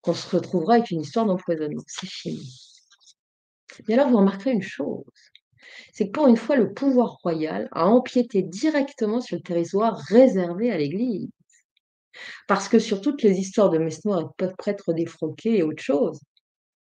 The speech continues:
de sorcellerie, c'était l'Inquisition. On ne se mêle plus de ce type d'affaires. Souvenez-vous de, de cette émission que j'avais faite sur Nurea sur les possédés de Loudun.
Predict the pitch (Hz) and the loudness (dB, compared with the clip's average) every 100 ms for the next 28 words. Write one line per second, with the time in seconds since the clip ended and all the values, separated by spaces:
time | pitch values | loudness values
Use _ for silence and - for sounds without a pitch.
0 | _ _ - 156 135 151 - 180 175 240 | _ _ -8 -6 -4 -6 -6 -8 -4 -4
1 | 269 - - - - 190 311 190 - 302 | -6 -14 -20 -12 -6 -2 0 0 2 0
2 | 165 147 - 403 302 127 _ - - - | 0 -6 -8 -6 -6 -6 _ -12 -12 -12
3 | - - - - - _ _ - _ _ | -20 -20 -20 -20 -20 _ _ -20 _ _
4 | _ _ _ _ _ _ 202 190 190 160 | _ _ _ _ _ _ 4 6 8 8
5 | 156 311 - - 143 165 202 214 294 - | 6 0 -2 -6 -4 -2 0 2 2 8
6 | 262 208 196 240 320 214 160 156 160 165 | 12 12 12 8 6 8 8 6 0 0
7 | 185 190 185 190 214 156 160 208 208 170 | 0 4 4 4 4 4 6 4 2 0
8 | 156 156 226 - 156 147 226 - 180 220 | 0 2 0 0 0 0 -2 -2 -2 -2
9 | 175 170 277 302 | -2 -4 -6 -6